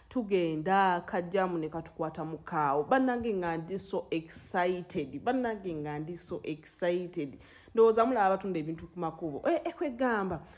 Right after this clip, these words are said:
nga beetala badda wano, badda wali. Munnaye bo tebatya na mmotoka.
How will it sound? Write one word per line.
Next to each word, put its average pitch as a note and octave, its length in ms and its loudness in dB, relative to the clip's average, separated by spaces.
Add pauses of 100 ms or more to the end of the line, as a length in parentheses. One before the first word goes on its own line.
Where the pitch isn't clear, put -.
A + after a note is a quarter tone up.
(220)
nga G#3 180 0
beetala B3 360 6
badda G#3 280 2
wano, F#3+ 160 2
badda F#3 260 0
wali. F#3+ 180 2
Munnaye C4 380 4
bo G#3 180 2
tebatya F#3+ 360 0
na D#3+ 120 2
mmotoka. E3 640 0